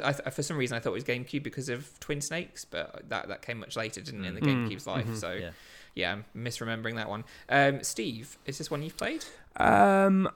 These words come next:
Speaker 3: I, I think I have played it. Um, me and Smash Brothers, though, have a weird relationship, which is that I, I, I, I'm pretty sure I would really enjoy it,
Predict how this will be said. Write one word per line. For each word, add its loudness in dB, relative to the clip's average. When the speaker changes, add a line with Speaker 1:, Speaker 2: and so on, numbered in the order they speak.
Speaker 3:
I, 6
I 4
think 2
I 8
have 2
played 2
it. 0
Um, 2
me 2
and 2
Smash 0
Brothers, -2
though, 0
have -2
a 0
weird 0
relationship, -2
which -8
is -14
that -2
I, 2
I, 4
I, -2
I'm 0
pretty 4
sure 4
I 8
would 4
really 2
enjoy 2
it, 2